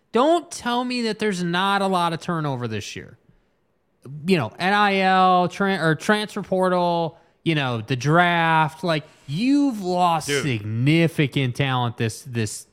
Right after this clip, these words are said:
Speaker 1: offseason.
Speaker 2: Yeah, yeah. Uh, Barfing Chicken says, "I'm absolutely, uh,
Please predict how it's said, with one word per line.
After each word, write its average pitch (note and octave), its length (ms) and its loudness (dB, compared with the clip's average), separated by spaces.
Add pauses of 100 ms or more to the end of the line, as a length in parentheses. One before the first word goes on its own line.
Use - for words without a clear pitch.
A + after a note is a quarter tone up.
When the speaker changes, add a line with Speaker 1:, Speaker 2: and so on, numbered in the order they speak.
Speaker 1:
offseason. G#2 720 -4 (460)
Speaker 2:
Yeah, C2+ 240 -18 (420)
yeah. D#2+ 200 -18 (220)
Uh, B2 260 0
Barfing F#3+ 500 0
Chicken B2+ 420 -2
says, B2 300 -4
"I'm D#3+ 160 0
absolutely, E3+ 920 -2 (420)
uh, C3+ 580 4